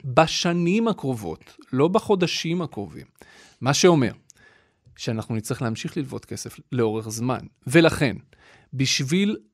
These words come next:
לחזור לנתונים מקרו-כלכליים לא רעים שהיינו ערב המלחמה, כולנו, כולנו, כל המשק הישראלי,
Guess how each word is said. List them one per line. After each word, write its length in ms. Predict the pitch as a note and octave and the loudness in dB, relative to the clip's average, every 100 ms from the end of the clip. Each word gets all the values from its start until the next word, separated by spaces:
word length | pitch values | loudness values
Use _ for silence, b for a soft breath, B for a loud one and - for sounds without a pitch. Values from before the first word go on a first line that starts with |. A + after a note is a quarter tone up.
| - | -4
לחזור 960 | B2+ B2+ F#2 B2 A2+ B2 E3 A#2 F2+ | -2 -2 -4 -8 -2 6 8 8 2
לנתונים 460 | A2+ A#2 A#2 C3+ D#3 | -4 -4 -2 -2 0
מקרו-כלכליים 720 | D3 E3 D3 A#2+ A#2+ A#2+ B2+ | 0 -2 -4 -4 -2 -2 0
לא 200 | B2 C3+ | 4 4
רעים 160 | B2 A#2+ | 4 0
שהיינו 340 | A#2+ A2+ B2 - | -2 -4 -4 -4
ערב 260 | C3 C3+ | -2 0
המלחמה, 420 | C#3 D3 C#3+ D3+ F3 - _ | -2 -2 -4 -4 -4 -8 _
כולנו, 540 | - B3 G#3+ C#3+ A2+ | 2 4 6 4 2
כולנו, 360 | - F3+ D3+ G2+ | 2 4 4 4
כל 180 | F#3 G3+ | 4 4
המשק 260 | F#3 - | 2 -2
הישראלי, 420 | B2 - F2 D2 | -4 -4 -10 -12